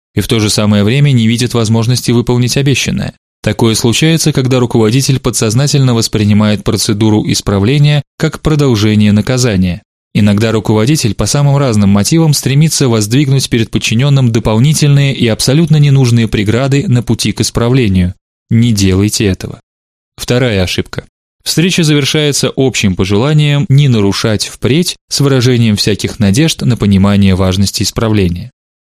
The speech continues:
Возможно, причина в том, что руководитель устал от роли экзекутора, и ему хочется перейти из этой роли в другую, более комфортную для него. Или он все-таки опасается, что сотрудник может на него обидеться,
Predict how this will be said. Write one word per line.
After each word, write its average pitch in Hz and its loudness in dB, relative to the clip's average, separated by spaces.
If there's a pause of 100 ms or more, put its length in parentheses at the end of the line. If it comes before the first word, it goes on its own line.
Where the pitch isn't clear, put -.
Возможно, 110 0
причина 104 -2
в - -8
том, 151 2
что - -4
руководитель 135 0
устал 135 -2
от 98 -4
роли 98 2
экзекутора, 147 0 (120)
и 123 0
ему 120 2
хочется 151 0
перейти 117 0
из 120 2
этой 120 0
роли 120 2
в 104 0
другую, 120 2
более 95 2
комфортную 104 -2
для 107 0
него. 120 0 (220)
Или 156 4
он 196 2
все-таки 180 -2
опасается, 143 -2
что 123 -2
сотрудник 120 0
может 113 0
на 110 0
него 104 2
обидеться, 143 0